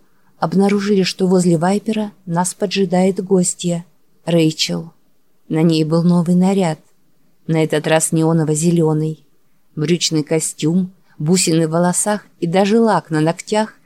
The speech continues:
всё было тщательно подобрано. Цвет глаз, правда, остался прежним, золотой, как у охотничьего ястреба. Во взгляде, который Рэйчел бросила на меня, светилось нечто, смахивающее на гордость.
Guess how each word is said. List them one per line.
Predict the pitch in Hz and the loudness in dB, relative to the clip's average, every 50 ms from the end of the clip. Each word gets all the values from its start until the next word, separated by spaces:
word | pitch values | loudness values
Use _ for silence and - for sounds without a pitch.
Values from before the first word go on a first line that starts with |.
| _ _ _ _ _ | _ _ _ _ _
всё | - - - - 165 | -12 -8 -4 -2 0
было | 170 170 170 170 175 | 0 2 2 0 0
тщательно | 175 - - 180 170 156 - 160 160 160 156 | -2 -2 -2 -2 -2 -2 -2 -2 -2 -2 -2
подобрано. | - 180 180 175 185 170 156 170 160 156 156 156 156 156 156 _ _ _ _ _ _ _ _ _ _ _ _ | -2 -4 -2 0 0 0 0 0 -2 -2 -2 -4 -6 -8 -12 _ _ _ _ _ _ _ _ _ _ _ _
Цвет | - - - 175 180 175 | -10 -4 -2 0 0 0
глаз, | 175 175 208 240 240 - | 2 2 2 2 0 -2
правда, | - - 233 226 220 208 196 190 202 196 | -4 -2 0 0 0 0 -2 -2 -2 -2
остался | - - - - - - 233 214 202 - - 226 | -2 -2 -4 -6 -4 -2 -2 -2 -2 -2 -4 -4
прежним, | - 254 240 226 165 165 160 151 143 139 143 - - _ _ _ _ _ | -2 0 2 2 2 0 0 0 0 0 -2 -4 -10 _ _ _ _ _
золотой, | - 143 147 170 180 208 226 - - 226 208 175 151 | -10 -4 -2 0 2 2 0 0 0 0 0 0 0
как | - - - - - | -2 -4 -6 -2 0
у | 160 170 | 2 2
охотничьего | 180 175 - 170 180 - 165 156 156 - - 165 165 | 2 2 0 -2 0 0 -2 -2 -2 -4 -2 0 0
ястреба. | 175 180 185 170 160 - - - 156 156 139 147 151 156 - _ _ _ _ _ _ _ _ _ _ _ _ _ _ _ | 0 2 2 0 -2 -4 -6 -8 -8 -8 -6 -6 -8 -8 -10 _ _ _ _ _ _ _ _ _ _ _ _ _ _ _
Во | - 151 156 | -4 -4 -2
взгляде, | 165 165 165 156 170 165 180 185 196 190 - 170 160 160 160 - _ | -2 -2 -2 -2 -2 0 0 0 -2 -4 -6 -10 -12 -12 -14 -16 _
который | - 170 156 - 170 170 170 175 | -10 -6 -2 0 2 2 4 4
Рэйчел | 202 214 214 196 - - 170 160 | 4 4 4 2 2 0 0 0
бросила | 165 165 180 185 - - 185 175 165 | 2 2 0 0 0 0 0 0 2
на | 160 165 | 2 2
меня, | 165 165 165 165 165 170 175 190 190 185 _ _ _ | 2 2 2 2 2 2 0 -2 -4 -6 _ _ _
светилось | - - - 175 185 185 - - 190 185 175 175 - - | -12 -8 -6 -6 -6 -4 -4 -2 0 0 0 0 -2 -2
нечто, | - 170 185 185 185 - - - 214 208 196 | -2 -2 -2 -2 -4 -8 -10 -10 -12 -12 -12
смахивающее | - - - 175 170 175 180 - 196 170 180 185 185 185 - - 202 196 | -14 -10 -6 -6 -4 -4 -4 -6 -4 0 0 0 0 0 -2 -2 0 0
на | 202 202 | 0 0
гордость. | 196 196 233 214 170 147 143 151 - - - - - - | 0 0 0 0 0 -2 -6 -8 -8 -8 -12 -16 -20 -20